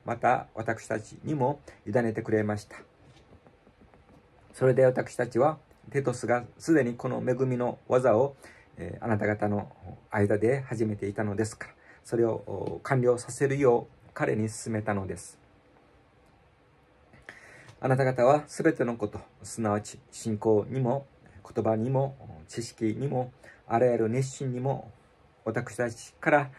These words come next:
出て、あなた方の間にある愛にも富んでいるように、この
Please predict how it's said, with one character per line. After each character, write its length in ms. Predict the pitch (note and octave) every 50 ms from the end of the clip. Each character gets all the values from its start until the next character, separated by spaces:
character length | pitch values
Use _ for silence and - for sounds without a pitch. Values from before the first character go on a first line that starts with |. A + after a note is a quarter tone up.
| - - - _ _
出 140 | - D#3+ F3
て、 320 | F3 A#2+ A#2 G#2+ F2 - _ _
あ 80 | - A2
な 80 | G#2+
た 100 | G#2+ A2+
方 180 | G#2+ G#2+ G#2+ G#2+
の 180 | G#2 G2+ F2 - _ _ _ _ _
間 280 | A2+ A2+ A2+ G#2+ A2
に 220 | A2 A2+ A2 G#2 - - _ -
あ 100 | B2+ C#3+
る 240 | B2+ G#2+ F#2 - - _
愛 180 | - C3+ D#3 C#3+
に 120 | A2+ F#2+
も 240 | F2+ F#2+ G#2+ G#2+ - _
富 160 | - G#2+ G#2+
ん 40 | G2+
で 140 | G2+ G#2 G2+
い 140 | - - A#2
る 100 | C3 B2+
よ 160 | B2 B2 A2 F2+
う 40 |
に、 240 | F2 G2 B2 D3+ D#3+ - _ _ _ - _ _
こ 120 | - - A#2
の 280 | A2 G#2 A2+ - -